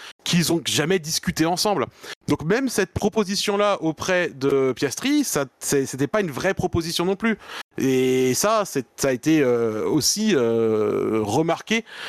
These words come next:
par, euh, Piastri, euh, Weber et, et tout, et tout, et tout son clan. Donc nécessairement, c'est une proposition qui a pas, qui les a pas particulièrement attirés. Et parallèlement à ça, ils avaient commencé à parler avec McLaren. McLaren qui avait très envie de faire venir Piastri, parce que McLaren qui,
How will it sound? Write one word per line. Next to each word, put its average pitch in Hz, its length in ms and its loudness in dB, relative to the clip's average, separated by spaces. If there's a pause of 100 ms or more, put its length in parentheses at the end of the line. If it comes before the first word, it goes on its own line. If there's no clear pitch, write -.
(160)
par, 165 260 0
euh, 120 460 2
Piastri, 196 640 0
euh, 123 340 2
Weber 143 460 2
et, 117 420 2
et 120 60 0
tout, 127 200 -2
et 120 100 0
tout, 123 160 -2
et 120 80 0
tout 131 120 -6
son 151 120 -2
clan. 196 180 0 (640)
Donc 131 160 -2
nécessairement, 190 640 2
c'est 143 120 -2
une 127 140 0
proposition 139 480 -2
qui 135 120 0
a 110 60 0
pas, 117 300 0
qui 117 100 -4
les 117 100 2
a 123 60 2
pas 139 120 -2
particulièrement 127 420 -2
attirés. 139 360 -2 (540)
Et 170 80 4
parallèlement 190 500 4
à 131 80 2
ça, 208 240 2 (320)
ils 170 140 2
avaient 170 140 0
commencé 175 340 0
à 160 60 0
parler 170 260 0
avec 147 180 0
McLaren. 143 520 0
McLaren 160 400 -2
qui 131 80 -2
avait 123 120 0
très 165 260 -2
envie 165 180 0
de - 40 -14
faire 165 160 0
venir 151 240 -2
Piastri, 147 360 -2
parce - 120 -4
que - 80 -4
McLaren 131 360 -2
qui, 131 220 -4